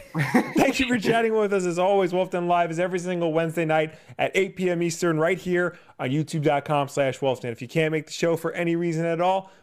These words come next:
Speaker 2: we always put it up as an archive version on Thursday for you to watch on demand whenever you want. If you prefer to listen to us rather than watch us, you can do that as well. We are also an audio podcast on Apple Podcasts, SoundCloud, Google Play, and Stitcher.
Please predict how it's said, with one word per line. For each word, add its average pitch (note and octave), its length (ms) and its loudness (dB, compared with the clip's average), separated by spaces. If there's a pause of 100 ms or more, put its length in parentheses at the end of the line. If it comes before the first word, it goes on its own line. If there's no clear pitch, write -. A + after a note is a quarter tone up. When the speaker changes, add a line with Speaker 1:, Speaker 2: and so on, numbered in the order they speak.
Speaker 2:
we C#3+ 100 2
always E3 220 2
put E3 160 0
it E3 100 0
up D#3+ 140 -2
as D3 140 -4
an D3 60 -4
archive F3 460 0
version E3 300 -2
on D3 100 -2
Thursday F3+ 440 0
for D#3+ 140 -8
you D3+ 160 -2
to F#3+ 60 0
watch F3 300 0
on E3 160 0
demand E3 400 -2 (200)
whenever D#3 300 0
you D#3 240 0
want. C3+ 300 -2 (180)
If D3 120 -6
you D3+ 80 -6
prefer D3+ 260 -2
to C#3 140 -4
listen C4 240 -4
to G3 140 0
us F3+ 200 -2
rather E3 260 2
than D#3 140 -2
watch D3+ 300 -2
us, D3+ 120 -6
you D3 60 -12
can C3+ 120 -10
do D3+ 160 -2
that D3 180 2
as C#3 120 -4
well. A3 320 0 (180)
We C#3+ 80 2
are D3 80 4
also D#3+ 280 2
an D3 60 -2 (100)
audio G3 300 4
podcast F#3+ 540 -2
on D#3+ 80 -6
Apple F3+ 240 0
Podcasts, E3+ 540 -2
SoundCloud, D#3+ 460 2
Google D#3 240 -2
Play, C#3+ 200 -2
and C3+ 80 -2
Stitcher. A2+ 420 -2